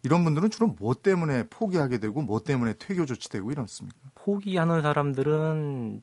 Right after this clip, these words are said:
Speaker 2: 저희 그 사관학교식 운영 방식에
Speaker 1: 네.
Speaker 2: 따라오지 못해서 포기를 하는 경우도 있고요.
Speaker 1: 음.
Speaker 2: 예. 그리고 퇴교 같은 경우에는 저희가 운영하는 이 지원 프로그램을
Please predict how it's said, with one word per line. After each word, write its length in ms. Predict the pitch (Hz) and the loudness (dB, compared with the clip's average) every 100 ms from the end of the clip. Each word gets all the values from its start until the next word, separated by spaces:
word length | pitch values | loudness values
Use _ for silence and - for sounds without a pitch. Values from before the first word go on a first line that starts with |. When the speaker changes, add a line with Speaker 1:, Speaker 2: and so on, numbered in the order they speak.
| _ | _
Speaker 2:
저희 260 | - 127 123 | -4 -2 0
그 140 | 113 | -4
사관학교식 880 | - 151 160 156 135 - 123 - 123 - | 0 2 4 2 0 0 -2 -2 -6 -2
운영 360 | 113 131 127 | 0 2 0
방식에 440 | 104 107 - 98 113 | -2 -4 -2 -2 -2
Speaker 1:
네. 160 | 90 - | -2 -6
Speaker 2:
따라오지 520 | - 208 208 160 139 | 0 6 6 6 2
못해서 720 | 147 107 - - 110 - 175 214 | 0 0 0 -2 0 4 2 2
포기를 400 | - 170 156 131 | 0 0 2 2
하는 180 | 135 120 | 2 0
경우도 680 | 101 95 92 92 87 85 90 | 0 -2 -4 -4 -4 -6 -6
있고요. 380 | 120 - 82 71 | -6 -6 -8 -4
Speaker 1:
음. 420 | 107 90 85 82 82 | -4 -4 -6 -10 -12
Speaker 2:
예. 120 | 78 _ _ _ _ 123 | -16 _ _ _ _ -6
그리고 140 | 123 | -4
퇴교 640 | - 226 220 220 196 185 | 0 2 6 6 6 4
같은 260 | 151 131 135 | 2 2 0
경우에는 560 | 113 104 98 135 147 - | 0 0 0 -2 -2 -4
저희가 240 | - 131 156 | 0 2 4
운영하는 500 | 131 147 143 143 135 | 4 4 4 2 2
이 120 | 120 | 0
지원 240 | - 127 | 2 0
프로그램을 720 | 123 123 113 117 117 147 104 | 2 0 2 2 2 2 0